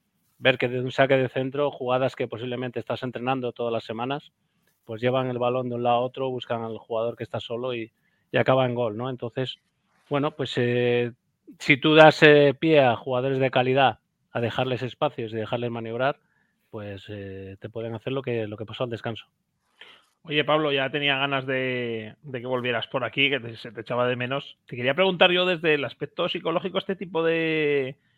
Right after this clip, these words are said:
Speaker 2: de victorias, está claro que, que te generan una euforia, pero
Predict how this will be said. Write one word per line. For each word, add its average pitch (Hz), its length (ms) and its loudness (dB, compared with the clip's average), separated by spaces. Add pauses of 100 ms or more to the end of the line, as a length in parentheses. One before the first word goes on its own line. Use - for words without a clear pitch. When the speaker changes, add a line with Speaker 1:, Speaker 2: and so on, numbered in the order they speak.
(280)
Speaker 2:
de 143 80 -2
victorias, 147 440 -4
está 127 220 -8
claro 131 240 -2
que, 104 200 -12 (320)
que 104 100 -20
te 107 120 -20
generan 104 520 -10
una 98 720 -14
euforia, 113 480 -6
pero 113 420 -6